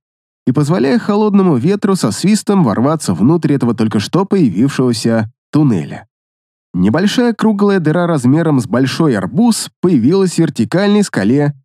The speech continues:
на высоте метров в пять над уровнем расчищенного снега. Тут же, забыв обо всём на свете, три бородатые рожи ломанулись вперёд и вылезли из этой дыры одновременно, а их обладатели, естественно, застряли там своими плечами.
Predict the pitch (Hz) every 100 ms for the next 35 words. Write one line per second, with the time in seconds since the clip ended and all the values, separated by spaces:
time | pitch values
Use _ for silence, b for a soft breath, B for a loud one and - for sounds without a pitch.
0 | _ _ - 98 131 208 220 247 240 233
1 | 202 - - 139 165 139 101 143 196 185
2 | 190 170 117 87 - 160 151 160 175 175
3 | 113 101 92 80 - _ _ _ _ _
4 | _ _ _ - 233 220 226 202 196 208
5 | 190 170 160 185 165 110 - 190 107 165
6 | - 240 185 131 123 110 107 208 220 180
7 | 156 95 139 202 196 - 220 135 139 127
8 | - _ _ _ - 151 247 269 220 226
9 | 220 185 208 180 127 165 202 214 190 139
10 | 147 143 131 127 127 _ _ - 156 180
11 | 127 101 127 208 262 247 233 214 - 220
12 | 208 - 196 190 - _ - 226 262 214
13 | 220 220 208 208 196 95 165 214 196 226
14 | - 98 90 82 73